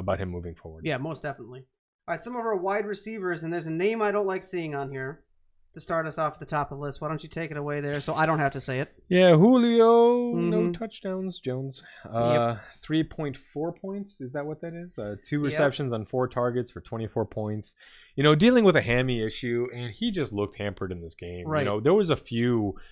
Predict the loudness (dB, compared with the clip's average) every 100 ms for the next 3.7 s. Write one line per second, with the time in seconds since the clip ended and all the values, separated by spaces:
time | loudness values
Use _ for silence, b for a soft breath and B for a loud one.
0 | b b _ 2 4 2 2 2 4 2
1 | 2 4 4 2 -4 -2 -4 -4 -6 -4
2 | -4 -2 2 2 2 -2 -2 -2 -2 -4
3 | -8 -6 -4 -2 -2 -2 -6